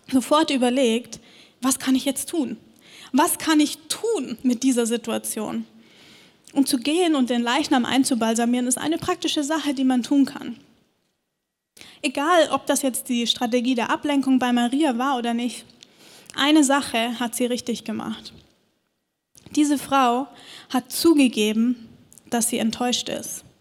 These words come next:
Sie hat diese Dinge, die sie braucht, um den Leichnam einzubalsamieren, zusammengepackt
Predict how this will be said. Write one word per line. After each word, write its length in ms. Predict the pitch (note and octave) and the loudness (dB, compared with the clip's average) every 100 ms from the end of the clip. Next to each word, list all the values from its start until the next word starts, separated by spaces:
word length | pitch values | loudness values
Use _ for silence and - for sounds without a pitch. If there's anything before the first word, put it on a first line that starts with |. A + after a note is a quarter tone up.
| _ _ _ _ _ - - - - - | _ _ _ _ _ -20 -20 -18 -18 -10
Sie 220 | - C4 | 0 2
hat 220 | C#4 D#4+ | 4 2
diese 220 | D4+ B3+ B3 | 0 0 -2
Dinge, 300 | D#4+ F4 D#4 | 0 2 2
die 120 | C#4 | 2
sie 120 | A#3 | -2
braucht, 460 | A3 - C#4 D4 C#4+ | -8 -6 -6 -4 -2
um 100 | B3+ | -2
den 120 | A#3 | -2
Leichnam 420 | A#3+ C#4 - B3+ | -4 -4 -2 -2
einzubalsamieren, 840 | B3 C#4+ D4+ C4+ C4 B3+ C4 C4+ | -2 -2 -2 0 2 2 4 4
zusammengepackt 1120 | C4 B3 C4 E4 D#4+ C4+ - C4+ F4 - - | 2 0 0 2 2 2 0 -4 -6 -12 -20